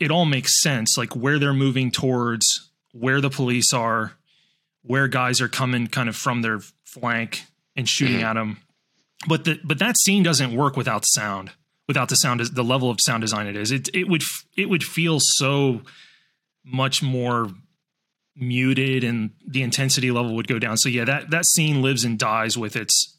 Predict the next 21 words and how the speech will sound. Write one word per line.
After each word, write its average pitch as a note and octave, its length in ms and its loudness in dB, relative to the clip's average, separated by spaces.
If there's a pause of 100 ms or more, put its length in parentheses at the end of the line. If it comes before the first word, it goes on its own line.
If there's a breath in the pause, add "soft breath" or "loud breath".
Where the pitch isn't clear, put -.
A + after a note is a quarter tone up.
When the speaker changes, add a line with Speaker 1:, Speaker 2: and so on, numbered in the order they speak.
Speaker 1:
with B2+ 200 -4
its G#2+ 140 -6
mix, A2 560 -4 (760 soft breath)
um, G#2+ 420 -4 (480)
and, A2 220 -6 (200)
and A#2 200 -4
Foley G#2+ 640 -4
and F#2+ 220 -12 (480)
the - 80 -6
Speaker 2:
Yeah, - 120 -2
Speaker 1:
rest G#2+ 240 0
of F#2 60 -4
Speaker 2:
it's F#2+ 160 -2
Speaker 1:
it. - 20 0
Speaker 2:
just - 440 -4 (200)
Speaker 1:
But D3 100 2
yeah, C#3+ 260 0
it's, C#3 320 0
it's E3+ 200 0
never C#3+ 320 2
been A#2+ 440 -2